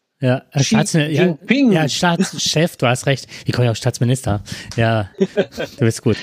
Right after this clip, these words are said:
Speaker 2: Ja, so
Speaker 1: Ja.
Speaker 2: viele, ich weiß nicht, ob die Minister arm in China,
Speaker 1: Ja.
Speaker 2: <laughs> aber wenn, glaube ich,
Speaker 1: Ja.
Speaker 2: haben die nicht so einen wunderbaren Föderalismus wie wir.
Speaker 1: Nein, du bist, du bist gut. Ähm, wobei die sind schon, der musste sich schon ein bisschen in der Hierarchie hocharbeiten da. Ähm,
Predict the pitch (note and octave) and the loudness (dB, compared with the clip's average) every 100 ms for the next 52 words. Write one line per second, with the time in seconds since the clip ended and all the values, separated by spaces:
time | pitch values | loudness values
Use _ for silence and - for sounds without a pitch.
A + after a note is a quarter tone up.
0 | - - - F3+ D3+ A2 D#3+ C3 F#3+ G3+ | -6 -4 0 2 2 2 0 2 2 2
1 | F#3+ F3+ D3+ D3+ D3 - C#3+ C#3+ C#3+ C#3 | 0 0 0 -4 -4 -2 0 0 -2 -4
2 | - D3+ D3+ - - - A2 G2+ G3+ - | -6 -4 -4 -6 -10 -2 0 2 0 -4
3 | C#3 D#3 F3 - - _ - C#3 C3+ C#3 | -8 -8 -10 -14 -20 _ 0 2 2 0
4 | B2 _ C3+ A2 A#2+ D3+ D3 D#3+ - C#3+ | -4 _ -2 0 0 -4 -8 -8 -8 -8
5 | C3 D#3+ C#3+ C3 B2+ B2 C#3+ C3+ B2 B2+ | -6 -2 -2 -2 -6 -8 -8 -6 -4 -6
6 | - A#2+ - A#2 A#2+ B2+ - _ - A2+ | -12 -16 -10 -8 -6 -6 -8 _ -4 0
7 | G#2+ - - A2 G2+ G#2 - - - G#2 | 0 -2 -2 -2 0 -4 -4 -10 -4 -2
8 | G2+ - G2 - - - _ _ _ _ | -2 -2 -4 -6 -20 -20 _ _ _ _
9 | - C#3 C3 C3 A#2 - C3+ C3+ C#3 B2 | -2 0 0 -2 -8 -2 0 2 0 -2
10 | C#3 - C#3 C3 A#2+ A2+ B2 A2+ G#2+ - | -4 -2 0 0 0 0 -2 -2 -4 0
11 | C3 A2+ G#2 - A2+ G#2+ G#2 G2 G#2+ G#2 | 0 0 -2 -2 -2 0 0 2 2 0
12 | G2+ - G2+ A#2 - G#2+ G2 G2+ A2 G#2 | -2 -2 0 0 0 0 0 0 -2 -2
13 | G2+ G#2 - - - _ _ - C3 B2+ | 0 -2 -8 -20 -20 _ _ -8 0 0
14 | A#2+ A#2 | 0 -6